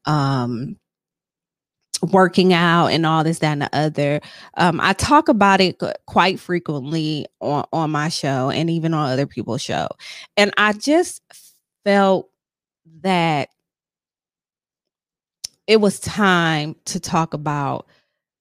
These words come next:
how women, let's say, uh, I, I, I, I don't even necessarily wanna put an age on it. Like,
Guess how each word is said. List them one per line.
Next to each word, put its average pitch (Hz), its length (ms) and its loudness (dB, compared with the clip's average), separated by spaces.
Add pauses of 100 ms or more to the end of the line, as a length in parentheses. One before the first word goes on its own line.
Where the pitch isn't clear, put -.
(460)
how 190 560 2
women, 160 1200 -4
let's 180 280 0
say, 165 800 0 (2250)
uh, - 60 -12
I, 180 1040 -4 (200)
I, 208 180 -2
I, - 100 -4 (680)
I 262 100 2
don't 285 180 6
even 247 200 4
necessarily 220 560 2
wanna 175 240 0
put 185 200 -4
an - 60 -6 (140)
age 185 380 2
on 220 240 2
it. 226 180 -2
Like, 165 320 -2